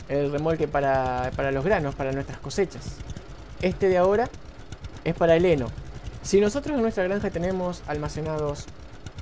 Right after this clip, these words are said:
heno y tenemos almacenado granos, que no estoy seguro, pero creo que sí, no estoy seguro, es acá, sí. Eh, con estos remolques ya podríamos estar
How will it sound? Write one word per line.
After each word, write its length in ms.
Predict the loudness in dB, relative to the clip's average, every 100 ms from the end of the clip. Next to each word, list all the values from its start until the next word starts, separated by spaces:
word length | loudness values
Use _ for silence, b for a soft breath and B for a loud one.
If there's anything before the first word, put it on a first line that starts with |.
| 2
heno 340 | 2 4 0 -2
y 80 |
tenemos 340 | -2 -2 -2 -2
almacenado 480 | -4 -4 -2 0 2
granos, 380 | 2 2 0
que 160 | -4 -4
no 140 | -4
estoy 280 | -4 -2 -2
seguro, 680 | -2 -8 -10 -4 2 4 4
pero 160 | 2 -2
creo 180 | 0 -2
que 120 | -2
sí, 420 | -4 0 0 0 -6 -14 -16 -14 -12 -8
no 100 | -6
estoy 160 | -4 -4
seguro, 340 | -2 -2 -2 -4 -8
es 100 | -8
acá, 180 | -8 -8
sí. 180 | -6 -8 -8 -12 B B B B -14 -12 -12 2
Eh, 160 | 6 6
con 120 | 6
estos 240 | 4 2
remolques 460 | 2 4 4 2 2
ya 100 | 0
podríamos 680 | 2 2 4 2 2 0 -4
estar 400 | -4 0 0